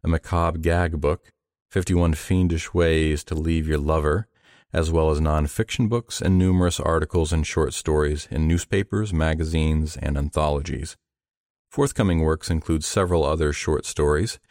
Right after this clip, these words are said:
a dark novel about the dial painter tragedy in post-World War One era Radium Girl, and another dark novel, Cultus.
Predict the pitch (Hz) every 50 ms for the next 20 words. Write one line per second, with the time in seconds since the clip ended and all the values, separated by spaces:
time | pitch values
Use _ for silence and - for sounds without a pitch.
0 | _ _ _ _ _ _ - - 76 90 87 78 - - 85 85 82 82 78 76
1 | 76 76 76 78 76 73 73 - 78 73 73 80 78 82 87 85 78 76 71 -
2 | - 85 78 78 78 - 78 76 - - 78 76 78 76 76 76 80 80 87 92
3 | - - - - - - - - 82 80 80 - - - 82 80 78 - - -
4 | - 98 92 87 82 82 78 78 78 78 76 73 73 76 80 85 82 80 69 65
5 | 69 71 71 69 71 80 80 - - 76 80 92 92 85 78 73 71 69 73 71
6 | 69 71 85 104 - _ _ - - - - _ _ - 135 143 131 117 101 92
7 | 95 92 90 90 87 85 87 85 80 - - 82 80 78 78 73 76 73 73 76
8 | - _ _ _ _ _ - - - 76 - - 69 64 - - - -